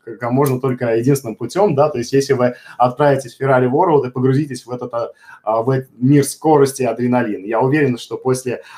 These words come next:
а, двести километров в час за пять секунд вы забудете про то, что как много <laughs> денег, условно говоря, вы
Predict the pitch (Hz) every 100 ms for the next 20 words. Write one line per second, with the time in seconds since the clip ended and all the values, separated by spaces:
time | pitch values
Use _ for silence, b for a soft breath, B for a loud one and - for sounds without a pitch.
0 | B 110 110 110 123 135 - 131 123 127
1 | 123 123 - 123 120 120 127 - - 247
2 | 135 135 127 127 117 - 101 98 95 107
3 | 110 123 117 - 107 98 117 113 117 113
4 | 117 143 135 127 - 110 107 120 123 110
5 | 110 110 120 107 113